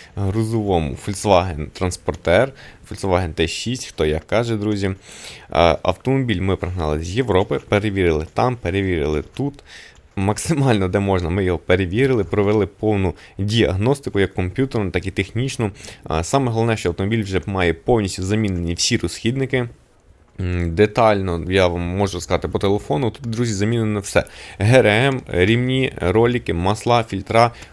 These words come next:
Повністю автомобіль обслужений від і до,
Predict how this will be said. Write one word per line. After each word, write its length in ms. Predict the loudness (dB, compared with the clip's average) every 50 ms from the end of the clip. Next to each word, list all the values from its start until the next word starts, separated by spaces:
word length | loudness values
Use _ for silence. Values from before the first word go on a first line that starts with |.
| -20 0 4
Повністю 360 | 4 6 6 4 2 -2 -2
автомобіль 320 | 0 0 2 2 2 2 0 -2
обслужений 640 | -4 -6 -6 -4 0 2 2 4 4 2 0 -2 0
від 160 | 0 0 0 0
і 120 | -2 -2
до, 300 | 0 2 4 4 4 2